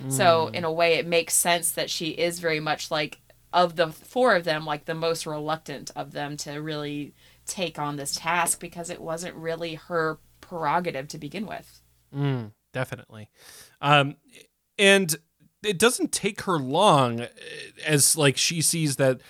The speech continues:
Speaker 2: the gang is kind of, like, digging their heels in about this, is that she abandons them and is quickly just like, "Okay, I can see this slippery slope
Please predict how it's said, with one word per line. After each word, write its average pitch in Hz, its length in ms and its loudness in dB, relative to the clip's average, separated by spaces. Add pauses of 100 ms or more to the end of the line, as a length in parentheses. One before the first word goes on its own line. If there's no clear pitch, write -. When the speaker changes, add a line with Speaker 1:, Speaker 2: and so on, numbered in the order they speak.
(280)
Speaker 2:
the 135 100 0
gang 160 300 4
is 135 120 2
kind 143 120 4
of, 123 80 2
like, 117 220 0
digging 123 340 -2
their 110 140 -2
heels 247 440 0
in 127 120 4
about 113 360 -2
this, 120 360 0 (600)
is 143 140 0
that 180 200 0 (100)
she 233 520 0
abandons 120 720 -4
them 80 320 -14 (240)
and 139 500 4
is 143 240 2
quickly 170 480 0
just 139 300 2
like, 127 300 0
"Okay, 127 500 0 (380)
I 143 80 0
can 127 180 -2
see 202 360 0
this 175 200 0
slippery 180 460 0
slope 131 500 2